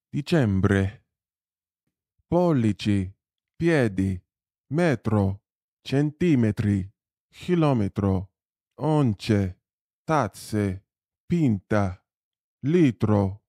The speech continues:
gallone, una sterlina, grammo, miglio, chilogrammo, altezza, larghezza, lunghezza, millilitri,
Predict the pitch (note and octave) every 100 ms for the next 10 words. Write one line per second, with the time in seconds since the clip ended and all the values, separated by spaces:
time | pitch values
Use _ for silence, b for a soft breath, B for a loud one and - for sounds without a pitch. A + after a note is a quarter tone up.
0 | _ _ - A#2 E3+ D#3+ C#3+ A2+ G2 G2
1 | F#2 - _ _ _ A#2 C#3 D#3 D#3+ -
2 | D#3+ E3+ D#3 A2+ G2+ G2 F#2+ _ _ _
3 | _ _ G#2+ C3+ E3+ C3+ G#2 G2+ G2+ F#2+
4 | G2 _ _ _ _ A2+ E3 F#3 A#2 G#2
5 | G2+ G2 G2 _ _ _ _ - E3+ F3+
6 | D#3+ D3+ B2+ F#2+ F#2 F#2 - _ _ _
7 | _ A2+ C#3+ C#3 D#3 A2+ - - G2 F#2
8 | _ _ _ _ _ - G#2+ D3+ D3 D#3
9 | G#2+ - G2+ F#2+ F#2 _ _ _ _ G#2
10 | C#3 E3 D#3+ E3 A2+ - - G2+ F#2 -
11 | _ _ _ - D3 E3+ F#3 F3+ A#2 -
12 | G#2 G#2 F#2